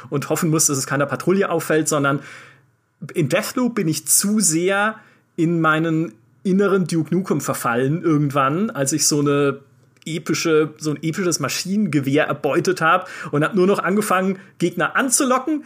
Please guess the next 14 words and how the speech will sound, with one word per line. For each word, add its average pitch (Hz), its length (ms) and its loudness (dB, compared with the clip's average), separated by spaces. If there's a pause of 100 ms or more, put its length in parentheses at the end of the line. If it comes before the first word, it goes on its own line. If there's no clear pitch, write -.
(160)
mich 170 180 0
in 170 100 0
eine - 100 -2
Ecke 220 200 -2
zu 233 140 0
stellen 214 480 2
und, 180 380 -4
äh, 160 60 0 (240)
alles 165 280 0
niederzumähen, 143 600 0
was 123 220 2
um 143 160 -2
diese 139 240 -2
Ecke 139 280 0